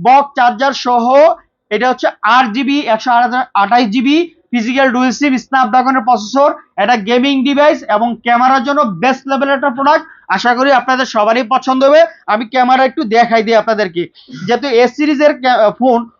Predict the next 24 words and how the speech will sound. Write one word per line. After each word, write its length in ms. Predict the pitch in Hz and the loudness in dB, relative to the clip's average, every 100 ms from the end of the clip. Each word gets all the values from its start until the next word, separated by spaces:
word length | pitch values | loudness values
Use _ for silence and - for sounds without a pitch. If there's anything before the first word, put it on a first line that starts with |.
| _ | _
অনেক 360 | 202 254 277 202 | 0 0 0 -4
ভালো, 440 | 175 214 247 302 - _ | -2 2 2 2 -2 _
এটা 180 | 190 233 | -8 -6
ক্যামেরা 340 | 233 247 262 | -4 -2 -2
ভিডিওর 300 | 262 269 277 | -2 -4 -6
জন্য 180 | 262 285 | -4 0
অনেক 360 | 320 247 247 240 | 2 2 2 0
ভালো 240 | 226 208 | 0 2
হয়। 120 | 180 | 2
এটা 120 | 180 226 | 0 -2
সামনের 340 | 240 233 247 | -2 -2 -2
ক্যামেরা 440 | 262 254 277 349 349 _ - | 0 2 4 2 -2 _ -2
আর 160 | 180 175 | -2 -2
পিছনের 280 | 226 269 269 | -4 -6 -4
ক্যামেরা 280 | 269 262 269 | -2 0 0
যদি 180 | 262 269 | -2 -2
আমি 140 | 262 | -2
দেখাই 300 | 220 226 226 | 0 0 2
দিই 100 | 233 | 2
আপনাদেরকে, 480 | 214 226 214 233 349 - _ _ _ | 2 0 0 0 0 -2 _ _ _
অনেক 300 | - 277 302 | 0 2 2
ভালো 240 | 240 254 262 | 2 2 2
ভিডিও 340 | 233 240 254 | 0 -2 -2
হয়, 180 | 202 151 | -2 -4